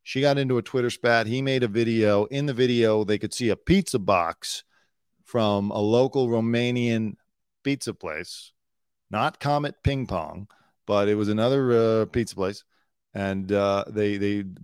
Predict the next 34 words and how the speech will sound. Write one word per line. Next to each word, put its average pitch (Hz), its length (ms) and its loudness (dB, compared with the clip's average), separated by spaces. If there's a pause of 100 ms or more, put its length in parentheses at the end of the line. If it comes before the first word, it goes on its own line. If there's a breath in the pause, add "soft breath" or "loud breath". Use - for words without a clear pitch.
(300)
by 120 300 0
seeing 175 340 2
that, 120 200 4
they 117 100 2
were 117 80 4
able 131 120 4
to 113 100 -4
figure 127 240 -2
out 123 100 2
that 107 120 -2
he 117 100 0
was 101 280 -4 (120)
in 139 240 0
Romania. 117 560 -2
So 95 160 -12
they 92 140 -6 (280)
knocked 143 320 -2
down 147 160 2
his 127 100 0
door, 127 280 4
took 135 240 -2
him 135 240 0
and 120 180 0
his 110 80 -2
brother 110 380 0
in, 92 280 -6
into 98 200 -8
custody, 98 400 -4
and 92 80 -6
he's 87 100 -12
been 87 160 -8
there 85 140 -10
ever 78 160 -18
since. - 280 -20